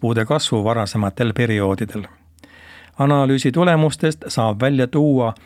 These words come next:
et Eestis mõjutavad hariliku männi kasvu positiivselt kõige enam hilistalvised või varakevadised temperatuurid ning samuti on oluline taimeaktiivse vee kättesaadavus suvel varas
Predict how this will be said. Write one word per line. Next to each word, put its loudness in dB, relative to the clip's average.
et -4
Eestis 0
mõjutavad -2
hariliku -2
männi 0
kasvu -2
positiivselt -4
kõige 2
enam 0
hilistalvised 0
või 0
varakevadised -2
temperatuurid -2
ning 2
samuti 0
on 0
oluline 2
taimeaktiivse 0
vee 0
kättesaadavus -4
suvel -2
varas -2